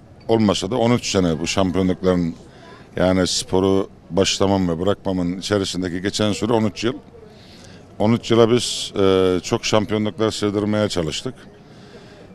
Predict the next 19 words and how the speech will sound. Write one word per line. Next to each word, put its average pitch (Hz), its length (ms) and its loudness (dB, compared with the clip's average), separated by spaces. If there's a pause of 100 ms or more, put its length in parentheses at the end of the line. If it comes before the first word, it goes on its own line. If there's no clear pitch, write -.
(240)
Tabii, 127 460 6
e, 107 80 0 (480)
spor 123 680 2 (800)
normal 107 400 6
yaptığınızda 107 720 4
sağlıklı 101 480 2
yaşamak 98 440 0
için 98 200 -4
güzel 104 280 2 (800)
ama 104 180 2
profesyonel 104 680 0
manada 90 560 0
ideal 98 420 2
ve 92 80 2
hedefleriniz 95 540 0
varsa 107 300 0
zor 117 280 4
bir 80 80 -4
iş. - 280 -10